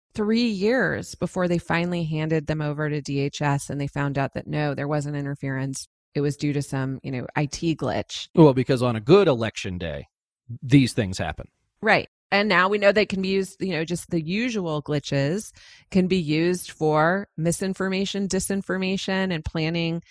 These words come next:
Speaker 1: seeds that the election was stolen. And, and there's a name for that. They call it a perception hack. And that is what we almost saw happen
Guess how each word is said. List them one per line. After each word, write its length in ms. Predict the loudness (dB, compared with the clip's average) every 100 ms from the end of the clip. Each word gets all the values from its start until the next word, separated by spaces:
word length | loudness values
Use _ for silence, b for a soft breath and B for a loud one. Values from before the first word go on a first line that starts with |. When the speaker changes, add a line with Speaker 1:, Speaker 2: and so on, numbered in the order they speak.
| b b b
Speaker 1:
seeds 560 | -6 0 4 4 2 0
that 320 | 2 2 0 _ _
the 100 | -2
election 400 | 0 0 -4 -4
was 120 | -4
stolen. 560 | -6 -4 -2 -2 -2 -2
And, 140 | -4 -6 b b b
and 140 | 0 2
there's 180 | 2
a 60 | 2
name 320 | 2 2 0
for 100 | -2
that. 200 | 0 0
They 100 | -2
call 320 | -4 -2 0
it 160 | 2 0
a 200 | 0 0 -2
perception 600 | -2 4 2 2 -6 -6
hack. 500 | -4 -6 -10 -18 -20 _ _ -2
And 180 | 0 4
that 140 | 4
is 160 | 2 -2
what 180 | -6 -6
we 340 | -4 0 0 0
almost 520 | 0 0 0 -4 -2
saw 320 | 0 2 2
happen 640 | 2 0 0 -2 -2 -6